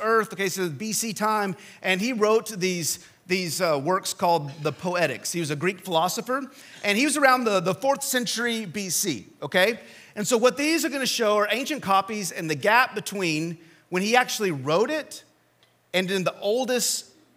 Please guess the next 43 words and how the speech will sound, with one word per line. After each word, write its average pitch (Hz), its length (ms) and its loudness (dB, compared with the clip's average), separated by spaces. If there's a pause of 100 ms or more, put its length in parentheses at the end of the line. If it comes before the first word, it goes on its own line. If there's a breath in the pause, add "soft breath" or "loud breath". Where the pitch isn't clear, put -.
(240)
copy 202 380 0
that 151 100 -4
we 143 160 -2
have. 87 560 -6 (340)
Does 156 60 -8
that - 20 -4
make 165 140 -4
sense? - 400 -4 (200 loud breath)
So - 140 -6
he 240 140 2
wrote 226 340 2
things 240 240 -2
in 202 60 -4
the 170 80 -2
fourth 226 320 0
century 220 340 -6
B 196 160 -8
C. 127 400 -6 (480 loud breath)
The 190 120 -8
oldest 294 440 0
copy 233 360 0
we 202 120 -4
have 139 540 4 (340 loud breath)
is 165 140 -2
from 156 240 -4
one 196 180 0
thousand 175 560 0
A 139 220 -2
D. 110 260 -14 (180)
So - 160 -8
we 226 100 2
have 247 120 4
nothing 185 640 0
from 160 200 -4
one 190 140 0
thousand 202 420 2 (160)
A 190 180 2
D 160 380 -2 (240 loud breath)
all 175 160 4
the 208 80 0
way 214 100 2
back 175 440 2
to, 147 300 0